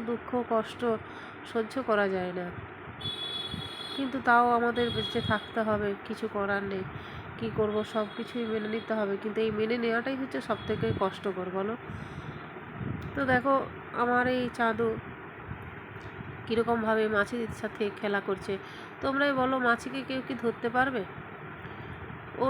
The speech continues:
শুধু চেষ্টা করছে মাছিটাকে কীভাবে ধরবে, কিন্তু ধরা যায় কি বলো তো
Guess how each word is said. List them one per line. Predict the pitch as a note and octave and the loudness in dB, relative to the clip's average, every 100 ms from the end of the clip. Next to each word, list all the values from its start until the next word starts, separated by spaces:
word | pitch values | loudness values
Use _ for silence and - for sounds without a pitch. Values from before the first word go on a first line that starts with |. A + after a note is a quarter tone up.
| C4+ | 2
শুধু | - C#4+ D4 | 0 0 0
চেষ্টা | C4 A#3+ C4 | 0 2 0
করছে | B3+ C4+ C4+ | 2 0 0
মাছিটাকে | B3+ A#3 B3 B3 B3+ | 2 0 0 -2 -2
কীভাবে | B3 B3 A#3 A#3+ | -2 -2 0 0
ধরবে, | A#3 G3 F3+ F3 E3 - | 2 0 0 -2 -6 -4
কিন্তু | B3 B3+ A3 | -2 0 2
ধরা | G#3+ A#3 | 6 6
যায় | A3+ G#3+ B3 | 6 2 2
কি | D#4 | -2
বলো | G#3+ G#3+ A3 | 0 0 0
তো | G#3+ | -2